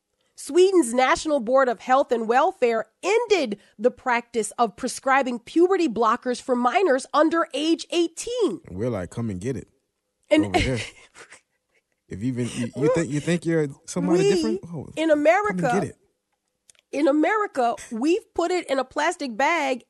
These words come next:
Speaker 1: and
Speaker 2: Man.
Speaker 1: stuck it inside a Captain Crunch.
Speaker 2: Man.
Speaker 1: We, we so don't care about children. We make it a prize in cereal.
Speaker 2: Mm.
Speaker 1: Guys, that's a joke. Nobody go look that up. They're like, "'Cause I heard the,
Speaker 2: <laughs>
Speaker 1: heard the lady saying all today, they putting it in a cereal."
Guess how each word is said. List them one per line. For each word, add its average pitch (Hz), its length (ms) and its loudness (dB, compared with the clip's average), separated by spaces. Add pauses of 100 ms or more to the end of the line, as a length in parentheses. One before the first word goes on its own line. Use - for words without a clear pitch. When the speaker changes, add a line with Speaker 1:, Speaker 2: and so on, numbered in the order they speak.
Speaker 1:
and 254 180 0
Speaker 2:
Man. 196 80 -6
Speaker 1:
stuck 302 280 0
it 302 180 -4
inside 294 460 0
a 294 40 2
Captain 330 320 2
Crunch. - 600 -4
Speaker 2:
Man. 90 420 -10 (680)
Speaker 1:
We, 320 160 4
we 349 220 8
so 392 420 6
don't 392 220 4
care 381 200 2
about 349 280 4
children. 302 460 0
We 339 120 4
make 381 220 0
it 359 100 -2
a 359 60 -2
prize 392 400 2
in 370 120 0
cereal. 392 640 0 (280)
Speaker 2:
Mm. 202 60 -6
Speaker 1:
Guys, 180 220 -6
that's 165 180 -8
a 190 60 -6
joke. 160 420 -6
Nobody 175 320 -6
go 180 160 -6
look 180 240 -8
that 175 220 -6
up. 117 160 -6
They're - 120 -2
like, 175 200 -8
"'Cause 160 120 -2
I 254 140 2
heard 285 280 -2
the, 254 140 2 (240)
Speaker 2:
<laughs> - 140 -20
Speaker 1:
heard 349 300 0
the 285 120 6
lady 349 280 4
saying 330 340 4
all 320 180 8
today, 359 280 -2
they 349 100 0
putting 349 300 2
it 349 80 2
in 320 120 2
a 277 60 2
cereal." 320 640 4